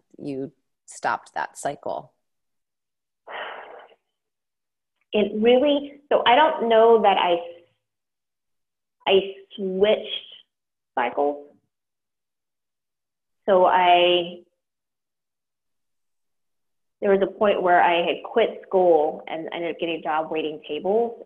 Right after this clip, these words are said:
Speaker 2: And by default, I took ten-hour shifts, five days a week. Movement increased. And I started to see that I could lose weight just from movement increase. And I worked at, like, a diner. And after about the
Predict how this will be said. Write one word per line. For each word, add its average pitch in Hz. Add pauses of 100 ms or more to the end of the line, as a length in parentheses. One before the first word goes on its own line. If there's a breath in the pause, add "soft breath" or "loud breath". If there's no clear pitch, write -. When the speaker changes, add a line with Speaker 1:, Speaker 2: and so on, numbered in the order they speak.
Speaker 2:
And 175
by 160 (120)
default, 208 (280)
I 170 (100)
took -
ten-hour 156 (100)
shifts, 175 (100)
five 156
days 165
a 147
week. 160 (1160)
Movement 208
increased. 160 (340)
And 165
I 160
started 160
to 170 (100)
see 170
that 160
I 156 (100)
could 165
lose 160
weight 143
just 170
from 165
movement 151
increase. 247
And 175
I 175
worked 190
at, -
like, 180
a 170
diner. 160
And 175
after 170
about 170
the -